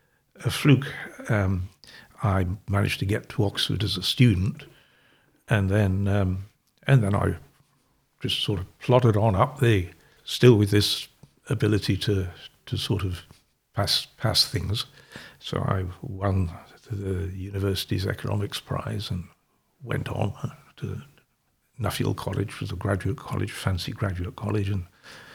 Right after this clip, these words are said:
it then became the most junior form of teaching life in Oxford, um, and then gradually rose from that. And so here I,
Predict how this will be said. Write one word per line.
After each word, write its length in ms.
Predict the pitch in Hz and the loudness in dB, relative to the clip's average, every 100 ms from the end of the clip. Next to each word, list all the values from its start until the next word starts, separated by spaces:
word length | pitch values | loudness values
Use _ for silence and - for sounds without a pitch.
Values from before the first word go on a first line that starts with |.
| - - - - | -20 -20 -20 -10
it 140 | - - - | -8 -8 -8
then 280 | 139 113 117 | 0 4 4
became 420 | 92 110 98 98 | 2 0 2 2
the 80 | 92 | 2
most 300 | 104 95 - | 0 -2 2
junior 460 | 127 110 104 104 | 4 6 4 4
form 460 | 95 - - 98 95 | 2 -4 0 0 2
of 220 | 98 - - _ _ _ _ _ _ _ | 0 -4 -14 _ _ _ _ _ _ _
teaching 340 | - - 120 | 4 4 4
life 320 | 98 98 92 - | 4 4 4 2
in 100 | 98 | 0
Oxford, 460 | - - - 117 - - - - - | 0 0 2 0 0 -14 -16 -18 -2
um, 300 | 120 101 90 87 - - | 2 2 2 -4 -10 2
and 120 | 120 | 4
then 200 | 104 117 | 6 4
gradually 540 | 98 110 98 101 98 92 - | 6 4 4 4 4 2 0
rose 400 | 98 107 98 - | 4 4 4 2
from 380 | - - 92 | -2 0 0
that. 260 | 90 110 135 | 4 4 4
And 120 | 110 | 0
so 240 | 104 107 110 | 0 0 2
here 240 | 120 110 | 4 4
I, 200 | 104 110 | 2 0